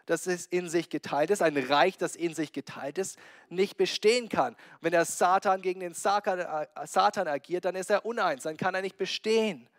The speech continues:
dann wird er fallen. Jesus macht damit deutlich, eure Anschuldigung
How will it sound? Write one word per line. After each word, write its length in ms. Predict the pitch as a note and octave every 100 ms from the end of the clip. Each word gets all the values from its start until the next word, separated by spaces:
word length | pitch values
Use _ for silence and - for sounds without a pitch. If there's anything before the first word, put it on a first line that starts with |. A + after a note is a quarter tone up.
| _ -
dann 120 | E3
wird 120 | F#3
er 100 | F3+
fallen. 680 | - G3 A3 A3+ E3+ A#2+ _ _ _ _ _ _ _ _ _ _ _
Jesus 580 | C3 D3 D3+ D#3 D3 -
macht 300 | C3 C3 -
damit 260 | B2+ B2 A#2
deutlich, 560 | A2 - - - - _ _ _
eure 340 | - E3 D#3+ -
Anschuldigung 840 | C#3+ F#3 F3 C#3+ A2+ G#2+ A2+ A#2